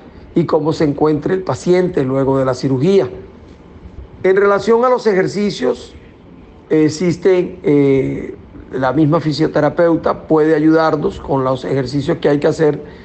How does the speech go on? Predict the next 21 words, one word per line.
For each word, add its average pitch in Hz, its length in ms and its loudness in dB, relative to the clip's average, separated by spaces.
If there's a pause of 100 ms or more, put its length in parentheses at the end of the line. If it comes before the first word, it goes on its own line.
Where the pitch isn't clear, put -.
(380)
para, 170 640 0
eh, 135 300 0
mejorar 160 840 0 (500)
eso, 185 520 2
pero 226 360 2 (300)
aquí 151 280 -2
les 165 140 2
puedo 170 260 2
mencionar, 165 540 0
pongamos, 156 560 0 (320)
existen 160 460 0
ejercicios 151 840 0 (480)
respiratorios 175 880 2
en 170 40 0
donde 143 220 2
se 143 140 -2
les 139 100 -2
pide 160 400 2
que 175 120 0
inhalen 151 380 2
profundamente 160 920 0